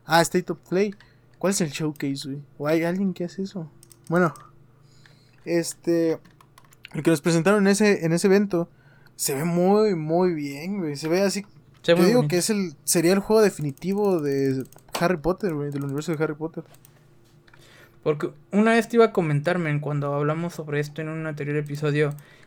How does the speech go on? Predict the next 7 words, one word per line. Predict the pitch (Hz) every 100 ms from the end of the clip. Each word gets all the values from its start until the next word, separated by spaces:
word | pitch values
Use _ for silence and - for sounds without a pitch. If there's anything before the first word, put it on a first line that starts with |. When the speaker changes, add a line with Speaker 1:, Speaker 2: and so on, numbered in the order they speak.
| - -
Speaker 2:
que | 160 156 156 151
este | 175 - 233
juego | - 226 233 220 - _
me | 165 165 165 160
recordó, | 160 156 151 160 160 160 202 233 240
me | 202 170
desbloqueó | 151 151 147 175 175 185 220 254